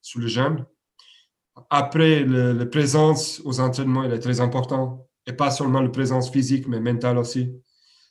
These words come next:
Les jeunes qui s'intéressent pour, pour un handball dehors de, de cette, euh, une heure et demie, c'est très important chez moi.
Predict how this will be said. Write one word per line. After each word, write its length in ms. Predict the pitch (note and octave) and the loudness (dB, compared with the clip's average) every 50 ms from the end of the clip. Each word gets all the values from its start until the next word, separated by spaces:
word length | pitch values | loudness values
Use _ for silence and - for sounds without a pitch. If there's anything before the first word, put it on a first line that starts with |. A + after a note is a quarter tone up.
| _ - | _ -4
Les 120 | C#3 C3+ | -2 0
jeunes 280 | B2 C#3+ D3 D3 C#3 C3 | 2 2 2 2 2 0
qui 140 | - C#3+ | -2 -4
s'intéressent 920 | B2+ B2+ - C#3+ C3 C3 B2 B2+ B2+ C3 C3+ C3+ C3+ C3 C3 B2+ - - - _ - | -4 -4 -4 -2 0 0 2 0 0 0 0 0 0 -2 -2 -4 -6 -10 -14 _ -10
pour, 340 | B2+ B2 A#2+ B2 A#2+ A#2+ A#2 | -6 -4 -2 -2 -2 -2 -4
pour 160 | - A#2 B2 | -4 -2 0
un 60 | B2 B2 | 2 2
handball 340 | B2 B2 B2 C3 C3 C3 B2 | 2 4 4 2 2 2 0
dehors 420 | B2+ B2 B2+ C#3 C#3+ C#3 B2+ B2+ | 0 2 2 2 2 2 0 -2
de, 1040 | A#2+ B2 B2 A#2 A2+ A#2 A#2 A#2 A#2 A2+ A2+ A2+ A2+ A2+ A2 A2+ A2 A2 G#2+ A2 - _ | -4 -2 0 0 0 0 0 0 0 0 0 -2 -4 -6 -6 -8 -8 -10 -12 -14 -16 _
de 120 | A#2 A#2 A2+ | -16 -14 -14
cette, 360 | A2+ - - A#2+ A#2 - A#2+ | -10 -6 -6 -6 -6 -6 -6
euh, 240 | A2+ A2 A2 A2 - - | -6 -4 -4 -6 -4 -2
une 140 | C3 B2 | 0 2
heure 120 | B2 A#2+ A#2+ | 2 2 2
et 80 | B2 | 0
demie, 340 | A#2+ B2 C3+ C#3 C#3 C3+ - _ _ _ _ _ | 0 2 0 0 0 -4 -8 _ _ _ _ _
c'est 140 | - B2+ B2 | -14 -12 -6
très 180 | B2 B2 A#2+ | -6 -4 -2
important 340 | A#2+ A2+ A#2 A#2+ A#2+ - B2+ | -2 -2 -4 -4 -4 -2 -2
chez 160 | A#2 - - | -2 -2 -2
moi. 360 | A#2 A#2 B2+ C3+ C#3 C#3 - | -2 -2 0 -2 -2 -4 -8